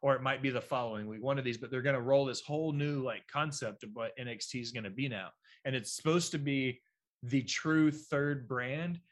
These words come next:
but it's gonna be specifically for, it, they're gonna be able to make it a third brand, but still be developmental.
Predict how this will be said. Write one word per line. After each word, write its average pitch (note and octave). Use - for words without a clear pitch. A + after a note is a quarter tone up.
but C#3+
it's C#3
gonna D#3
be C#3
specifically D3
for, C3
it, B2+
they're C#3
gonna D#3+
be D3+
able D#3
to C#3
make C3
it C#3
a B2+
third C#3
brand, C3
but F#2
still D3+
be C3
developmental. G#2+